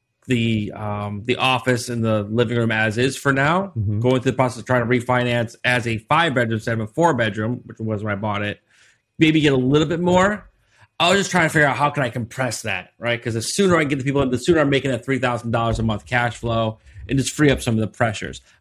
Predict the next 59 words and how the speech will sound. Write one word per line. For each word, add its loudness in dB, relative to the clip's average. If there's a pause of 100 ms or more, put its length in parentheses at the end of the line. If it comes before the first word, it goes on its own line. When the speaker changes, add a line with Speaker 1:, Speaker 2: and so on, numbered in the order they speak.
Speaker 1:
I 4
made 2
the -2
mistake 0
with -4
my 0
most 0
recent -2
round 2
of -4
doing 2
two 2
at 0
once. -2 (440)
So 0 (420)
I've 2
got 2
a -2
lot 0
going 2
on 2
right 2
next 0
to 0
each -4
other -8
and -8
a -6
lot -4
of -20
cash -8
flow -12
out. -12
Speaker 2:
Can 4
Speaker 1:
But 4
Speaker 2:
you 2
see 2
this 0
as 0
an 4
element 2
of 2
your 4
personality 0
that -2
you -2
like 0
to -10
do -2
things -4
incredibly -2
fast, -4
incredibly -2
efficient? -4 (260)
You'd 0
Speaker 1:
Yes. 4
Speaker 2:
rather 2
just, -2
like, 0